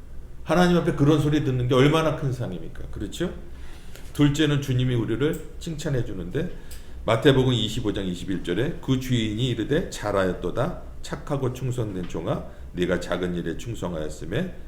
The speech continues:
내가 많은 것으로 네게 맡기리니 내 주인의 즐거움에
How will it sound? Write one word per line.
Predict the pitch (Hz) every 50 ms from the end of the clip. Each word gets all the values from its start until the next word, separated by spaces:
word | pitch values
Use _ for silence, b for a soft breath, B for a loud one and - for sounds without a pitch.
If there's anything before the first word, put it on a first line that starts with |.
| B B -
내가 | 87 87 85 110
많은 | 92 80 73 73 82 90 95 92
것으로 | 87 87 85 - 87 85 80
네게 | 78 80 80 - 82
맡기리니 | 78 73 71 71 - 78 76 78 73 82 117 160 180 B B B B B B -
내 | 78 76 71 69
주인의 | - - 82 82 78 73 76 73
즐거움에 | 71 - 73 71 69 69 69 69 80 117 151 180 135